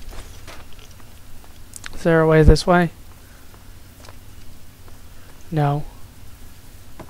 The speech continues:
I could have just gone around. I didn't need to go back up. Okay, apparently I don't pay enough attention.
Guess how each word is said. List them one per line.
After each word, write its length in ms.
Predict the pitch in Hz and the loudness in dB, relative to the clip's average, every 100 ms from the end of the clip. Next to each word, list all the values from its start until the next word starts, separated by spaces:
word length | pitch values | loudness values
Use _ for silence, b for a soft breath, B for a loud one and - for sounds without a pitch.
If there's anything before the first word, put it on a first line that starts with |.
| - - - B B B - | -16 -16 -16 B B B -4
I 60 | 233 | 4
could 140 | 254 | 6
have 100 | 240 | 8
just 180 | 233 - | 6 6
gone 180 | 240 226 | 4 6
around. 320 | 226 226 190 | 6 6 6
I 100 | 170 | 4
didn't 220 | 185 185 | 4 4
need 100 | 185 | 2
to 80 | 180 | 4
go 180 | 180 170 | 6 8
back 300 | 170 165 156 | 6 6 6
up. 240 | 170 165 - - 190 | 4 4 -4 -6 -4
Okay, 320 | 165 151 165 | 0 2 2
apparently 640 | - 160 156 160 160 156 - B B B B - | 0 2 2 4 2 2 -2 B B B B 4
I 80 | 160 | 6
don't 180 | 165 156 | 6 6
pay 160 | 170 | 8
enough 220 | 175 180 | 8 6
attention. 540 | 180 175 190 196 160 | 4 4 4 4 -2